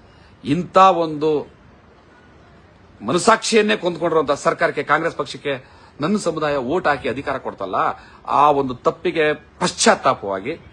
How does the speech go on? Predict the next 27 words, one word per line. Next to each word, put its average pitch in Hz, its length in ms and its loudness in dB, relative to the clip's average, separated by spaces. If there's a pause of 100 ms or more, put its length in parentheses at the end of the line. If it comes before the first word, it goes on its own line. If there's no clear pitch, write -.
(500)
ಆ 175 160 6
ತಪ್ಪಿಗೆ 175 420 0
ಒಂದು 151 200 0
ಶಿಕ್ಷೆಯಾಗಿ 143 880 0 (920)
ನಮಗ್ 156 380 0
ನಾವೇ 147 500 2 (800)
ಕೆರ 151 160 2
ನೇತಾಕೊಳ್ಳೋದು 151 560 0
ಮಾತ್ರ 120 200 -2
ಅಲ್ಲ, 104 180 -2 (360)
ಆ 127 200 4
ಕೆರದಲ್ಲಿ 151 500 2
ನಮಗ್ 147 300 0
ನಾವೇ 151 240 0
ಹೆಜ್ಜೆ 147 320 0
ಹೆಜ್ಜೆಗೂ 135 440 -2
ಹೊಡ್ಕೊಂಡು 226 340 4
ಹೊಡ್ಕೊಂಡು 165 260 -2
ಹೋಗ್ತೀವಿ, 117 220 -10
ನಮಗ್ 214 180 -2
ಹೊಡ್ಕೋತೀವಿ. 127 440 -2 (220)
ನಾವು 104 220 0
ಬೇರೆಯವ್ರಿಗೆ 165 420 0
ಯಾರ 127 100 0
ಮೇಲೂ 117 220 -6
ದಾಳಿ 107 180 -4
ಮಾಡೋರಲ್ಲ. 80 400 -12